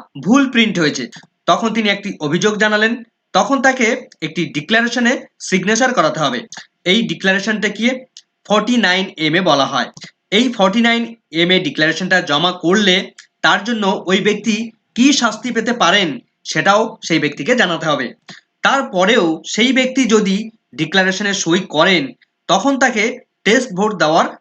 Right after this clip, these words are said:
পারমিশন দিতে হবে। তো পাঁচের এ নাম্বার অপশানে total number of vote test votes to be deducted। যদি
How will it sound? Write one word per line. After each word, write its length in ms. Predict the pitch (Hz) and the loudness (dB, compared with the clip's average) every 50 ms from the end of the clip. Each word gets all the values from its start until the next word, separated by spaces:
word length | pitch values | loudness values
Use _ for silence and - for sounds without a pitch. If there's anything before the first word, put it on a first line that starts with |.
| _ _ | _ _
পারমিশন 380 | - 147 151 156 - - 220 214 165 | -2 -2 -2 -2 -2 -2 -2 0 -2
দিতে 140 | 143 - 139 139 | -4 -2 -2 -2
হবে। 160 | 131 120 113 113 - _ _ _ _ _ _ | -2 -2 -4 -8 -10 _ _ _ _ _ _
তো 40 | 170 165 - | -12 0 2
পাঁচের 300 | 175 175 185 190 254 262 - - - 180 214 | 4 4 4 2 0 -2 -2 -2 0 2 2
এ 20 | 247 247 | 2 2
নাম্বার 240 | 247 233 196 180 170 170 160 | 2 2 2 2 2 2 0
অপশানে 300 | 165 - 175 170 185 254 - - - - - _ _ - | -2 -4 -4 -4 -2 -4 -4 -6 -12 -20 -20 _ _ -2
total 280 | 185 185 185 254 247 233 185 170 | 0 2 2 2 2 2 2 0
number 240 | 170 175 190 208 214 226 | 0 2 2 4 4 4
of 60 | 226 - - - | 2 2 0 0
vote 220 | 185 208 220 214 - - _ _ _ _ _ _ - | 0 0 0 0 -4 -12 _ _ _ _ _ _ 0
test 240 | 170 196 226 208 196 180 | 0 0 0 -2 0 0
votes 280 | 226 226 190 196 208 - - - _ _ _ - | 2 2 2 2 -2 -4 -10 -16 _ _ _ -6
to 60 | 180 165 | -4 -2
be 80 | 175 190 185 147 | 0 -2 -2 -2
deducted। 440 | 165 151 160 170 170 170 - 147 131 - - - - _ _ _ _ _ - | 0 0 0 0 0 -2 -6 -8 -8 -8 -14 -20 -20 _ _ _ _ _ -2
যদি 160 | 208 214 269 | 0 0 0